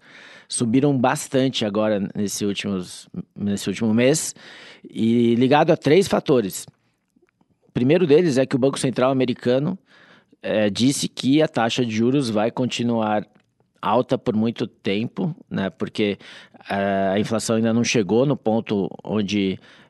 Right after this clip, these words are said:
eles gostariam, a inflação não chegou nem em dois por cento, a inflação de serviços tá mais alta ainda, muito resiliente. É, os preços dos salários têm subido bem acima da inflação, o, os preços dos aluguéis também tão subindo acima da inflação, porque o preço das casas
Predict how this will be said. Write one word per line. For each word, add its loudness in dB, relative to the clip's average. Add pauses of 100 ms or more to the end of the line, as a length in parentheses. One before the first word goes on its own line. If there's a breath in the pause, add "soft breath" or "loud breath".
eles -4
gostariam, -2
a 0
inflação -4
não -4
chegou -2
nem -2
em 0
dois 0
por -12
cento, -2
a 2
inflação 0
de -4
serviços -2
tá -2 (160)
mais 0
alta 0
ainda, 2
muito 0
resiliente. 0 (760 loud breath)
É, 0 (100)
os -6
preços -2
dos 2
salários 0
têm -2
subido 0
bem 0
acima -4
da 0
inflação, -2 (460 soft breath)
o, -4 (180)
os -10
preços 0
dos 4
aluguéis 2
também 0
tão -4
subindo -2
acima -2
da 0
inflação, -2
porque -6
o -2
preço -2
das -2
casas -2